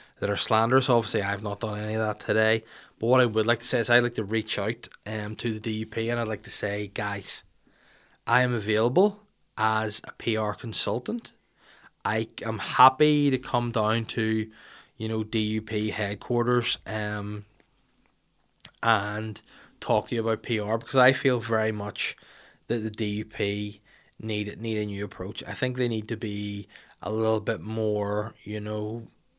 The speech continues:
how would you say, Ben, risque, maybe? You know, I think they need to mix it up. Like, everyone's expecting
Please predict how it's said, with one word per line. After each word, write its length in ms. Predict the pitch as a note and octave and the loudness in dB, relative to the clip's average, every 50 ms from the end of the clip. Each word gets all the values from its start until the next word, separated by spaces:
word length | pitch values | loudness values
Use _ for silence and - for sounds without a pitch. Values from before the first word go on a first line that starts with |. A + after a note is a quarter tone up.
| _ - | _ -10
how 140 | - - A#2 | -2 -2 -2
would 60 | A#2 | -2
you 40 | A2 | -2
say, 180 | - A2+ G#2+ G#2 | -2 -2 -2 -2
Ben, 260 | G#2 G#2+ G#2+ G#2 G#2 - | -2 -2 -4 -4 -6 -6
risque, 480 | - A#2 A#2+ - - - C3 D3 F3 F#3+ | -2 -2 -2 0 2 2 2 2 2 0
maybe? 380 | G#3 G#3+ G#3+ A#3 A3+ G#3 - - _ _ _ _ _ _ _ _ _ _ - | -2 -4 -2 -2 -2 -2 -4 -8 _ _ _ _ _ _ _ _ _ _ -6
You 80 | - B2 | -4 -2
know, 60 | C3 | -2
I 40 | C3+ | 0
think 180 | - F3+ F3+ F#3+ | 0 0 2 4
they 80 | G3 | 4
need 120 | F#3 E3 C#3+ | 4 6 4
to 60 | B2 | 4
mix 240 | A#2 A#2 - - - | 2 2 -2 0 2
it 60 | A2+ | 4
up. 140 | B2 C3 C#3+ | 4 6 6
Like, 120 | C#3+ C#3 | 8 10
everyone's 360 | C#3+ D3+ D3+ E3+ F3 E3+ C#3+ | 10 10 10 10 6 4 4
expecting 640 | C#3 C3+ - - A#2+ A2 A2 - - C3+ C#3 C#3 | 0 -4 -4 -4 -4 -6 -6 -6 -6 -4 -4 -4